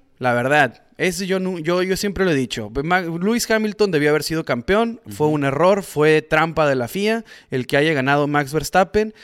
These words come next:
Speaker 1: Eh, no le resto mérito a la, todo el esfuerzo que hizo durante toda la temporada. Fue una gran temporada la de Max Verstappen.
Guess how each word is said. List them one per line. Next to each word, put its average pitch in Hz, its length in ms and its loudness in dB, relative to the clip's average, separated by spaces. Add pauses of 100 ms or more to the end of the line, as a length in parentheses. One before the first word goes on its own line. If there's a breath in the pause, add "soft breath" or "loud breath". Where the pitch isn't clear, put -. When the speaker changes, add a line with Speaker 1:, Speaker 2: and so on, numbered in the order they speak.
(200 loud breath)
Speaker 1:
Eh, 147 200 -2
no 175 160 2
le 214 160 6
resto 180 440 -4
mérito 170 560 -2
a 120 140 -4
la, 117 160 -2
todo 170 280 2
el 160 60 0
esfuerzo 143 460 -4
que 131 80 -8
hizo 123 200 -4
durante 123 340 -4
toda 139 220 -2
la 139 100 -2
temporada. 120 520 -2
Fue 131 200 -8
una 127 120 -4
gran 139 280 -2
temporada 135 400 -2
la 131 100 2
de 117 80 0
Max 120 220 -8
Verstappen. 156 580 -4